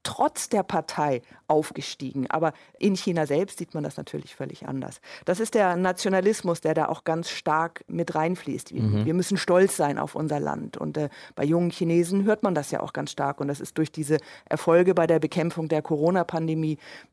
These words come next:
Speaker 1: hat das auch noch mal ganz stark bestärkt, guckt an, wie toll wir das in den Griff bekommen haben.
Speaker 2: Und
Speaker 1: Und
Speaker 2: wird da
Speaker 1: daneben
Speaker 2: zu Lasten dieses Gefühls dann die Verfolgung der Uiguren einfach verdrängt?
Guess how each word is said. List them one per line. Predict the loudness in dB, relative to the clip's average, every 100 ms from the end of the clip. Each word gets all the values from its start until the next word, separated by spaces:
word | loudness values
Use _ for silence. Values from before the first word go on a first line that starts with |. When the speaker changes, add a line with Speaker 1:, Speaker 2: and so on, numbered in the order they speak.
| -4
Speaker 1:
hat | -2 -2
das | -2
auch | 0
noch | 0
mal | 2 0
ganz | 0 -2
stark | -4 -4 -2 -4 -8 _ _
bestärkt, | -6 -2 2 2 2 -4 -10
guckt | -6 -6 -2
an, | 0 0 -2
wie | -6
toll | -2 2 4
wir | 2
das | 0 -2
in | -4
den | -2
Griff | 0 -2 -4
bekommen | -12 -8 -8 -8
haben. | -10 -10 -10 -14 -20 -20 -16 2
Speaker 2:
Und | 4
Speaker 1:
Und | 8
Speaker 2:
wird |
da | 8
Speaker 1:
daneben | 8 8
Speaker 2:
zu | 6 6
Lasten | 4 2 0 0
dieses | 2 0 -2
Gefühls | -4 -2 0 0 2
dann | 0 2
die | 0
Verfolgung | -2 2 2 4
der | 4
Uiguren | 2 0 0
einfach | 0 -2 -4
verdrängt? | -4 -4 -2 0 -2 -4